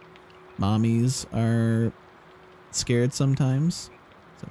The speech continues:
it does, I think so, yeah. "I'm okay. I'm really scared too. I get how angry you are. I miss him too, but you can't scream like that." I just want,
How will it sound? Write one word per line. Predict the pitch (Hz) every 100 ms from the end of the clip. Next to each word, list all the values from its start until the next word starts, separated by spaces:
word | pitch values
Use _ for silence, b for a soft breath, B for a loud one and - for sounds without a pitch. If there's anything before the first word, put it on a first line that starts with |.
| -
it | 156
does, | 160 170 -
I |
think | - 107
so, | - 110
yeah. | 101 92 - - - - - - - - - - - - - - -
"I'm | 269 262
okay. | 240 - 196 202 190 -
I'm | 202 208
really | 202 190
scared | - - 190 185
too. | - 190 156 - - - - - - - - - -
I |
get | 135 151
how | 139 110
angry | 110 160 113
you | 101 95
are. | 95 107 139 110
I | 117
miss | 127 123 -
him | -
too, | 107 - 139 104
but | 101 - - - - - -
you | -
can't | - 123 -
scream | - - 131 160 127
like | 90 -
that." | 82 85 - - - - - - - -
I | 156
just | 170 -
want, | 165 165